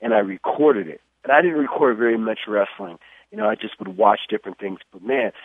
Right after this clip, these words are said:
for some reason they did this whole story on Sylvester Terkay <laughs> leading up to the match. And Sylvester Terkay was supposed to, you know, be the man, was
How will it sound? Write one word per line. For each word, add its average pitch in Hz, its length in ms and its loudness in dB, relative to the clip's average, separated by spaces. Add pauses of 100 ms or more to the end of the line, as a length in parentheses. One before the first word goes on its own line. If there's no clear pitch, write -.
(160)
for - 180 -20
some 135 200 4
reason 120 240 -2
they 107 100 0
did 113 220 -8
this 107 180 -10
whole 185 380 8
story 147 320 2
on 113 160 2
Sylvester 131 460 2
Terkay 107 600 0 (600)
<laughs> 139 280 0
leading 135 300 4
up 123 160 4
to 107 80 -8
the 110 80 -2
match. 110 440 4 (440)
And 113 120 -6
Sylvester 127 380 2
Terkay 131 400 2
was 113 140 -2
supposed 117 360 -6
to, 98 80 -10
you 98 140 -6
know, 98 180 -6 (120)
be 120 140 -6
the 107 120 -6
man, 104 540 -2
was 107 140 -4